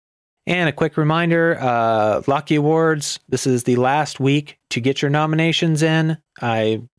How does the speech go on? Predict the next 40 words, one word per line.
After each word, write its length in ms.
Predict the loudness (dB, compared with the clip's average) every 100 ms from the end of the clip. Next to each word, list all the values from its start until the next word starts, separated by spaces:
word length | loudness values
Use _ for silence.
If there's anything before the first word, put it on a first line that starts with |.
| -12
accepting 500 | -6 -4 -2 0 0
them 200 | 0 0
through 220 | 0 2
the 100 | 0
twenty-ninth, 760 | -2 -4 -2 0 0 0 -4 -10
and 100 | -4
then 160 | -2
we're 100 | 0
gonna 200 | 0 -2
try 260 | -2 -2 0
and 200 | 0 0
get 160 | -2 -2
things 260 | -4 -4
flipped 320 | -2 -2 0 0
over 540 | 0 2 2 0 -2 _ _ -8
to 260 | -2 -2
the 300 | 0 0 0
voting 540 | -2 0 2 2 2 0
system 560 | -2 -2 0 0 0
for 640 | -4 -2 0 2 0 0 -2
February 360 | -4 -2 0 -2
first. 480 | -2 -2 -2 -4 -12 _
Voting 300 | -2 -2 -2
will 140 | -2 0
run 300 | 0 -2 -4
from 240 | -6 -4
February 380 | 0 2 2 2
first 320 | 0 -2 -2
through 180 | -2 -2
February 380 | 0 0 0 -2
twenty-eighth, 560 | -2 -2 0 -2 -4 _ _ _ _ _ _ -6
and 720 | -4 -2 -2 0 0 -2 -6 -12 -4
we'll 240 | -2 -2
do 460 | -2 0 0 0 0
the 80 |
giveaway 540 | -2 0 2 2 0 -4 _ _ _
on 240 | -6 -4 -2
a 60 | 0
live 260 | 0 0
stream 400 | -2 -2 -2 -2